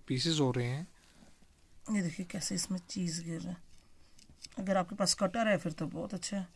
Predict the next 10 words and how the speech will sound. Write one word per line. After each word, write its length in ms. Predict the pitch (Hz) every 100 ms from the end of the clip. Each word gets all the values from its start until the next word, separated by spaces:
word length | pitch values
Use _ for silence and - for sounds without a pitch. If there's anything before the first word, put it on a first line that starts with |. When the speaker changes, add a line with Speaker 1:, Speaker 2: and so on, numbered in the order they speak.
| - - - - - -
Speaker 2:
ये 80 | 170
देखिए, 380 | 151 147 - 160 - - - - - - - - - - - - - - - - - - - - - - - - - - - - - - - - - - - - - - - - _ - - - - - - -
इसकी 300 | - - 226
आप 120 | 202
filling 380 | - 214 196 196
नीचे 200 | 170 190
से 140 | 180
देखिए, 340 | 165 156 - 190
ये 180 | 180
देखिए, 360 | 180 156 - 165